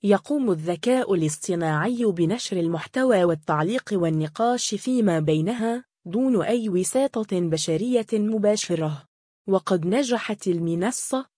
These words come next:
منذ إطلاقها في استقطاب عشرات الآلاف من الوكلاء الحواريين، في مؤشر واضح على تحول نوعي في طبيعة التفاعلات الرقمية.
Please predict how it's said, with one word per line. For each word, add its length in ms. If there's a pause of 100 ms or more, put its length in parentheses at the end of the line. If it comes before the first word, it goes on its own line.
(120)
منذ 460
إطلاقها 1000 (180)
في 160
استقطاب 640
عشرات 680
الآلاف 560
من 240
الوكلاء 760
الحواريين، 1040 (240)
في 240
مؤشر 680
واضح 500
على 400
تحول 600
نوعي 540
في 240
طبيعة 600
التفاعلات 880
الرقمية. 880